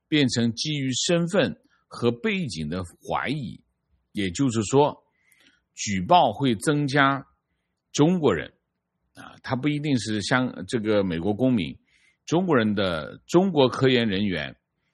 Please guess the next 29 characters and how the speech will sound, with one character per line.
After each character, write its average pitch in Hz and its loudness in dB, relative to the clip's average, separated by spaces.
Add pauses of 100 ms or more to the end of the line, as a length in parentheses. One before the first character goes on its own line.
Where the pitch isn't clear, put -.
(340)
他 110 0
被 98 2
刻 131 2
板 80 -2
怀 78 -4
疑 78 -8
或 - -4
者 82 -6
是 92 -8
种 82 -14
族 85 -12
歧 78 -12
视， - -8 (220)
啊， - -20 (140)
这 113 -4
是 101 -4
有 92 -2
问 92 -4
题 - -14
的 - -20
啊。 - -18 (120)
<clears throat> - -14
这 - -2
是 87 -4
第 107 2
十、 95 -6
第 127 -2
十 110 -2
一。 120 -2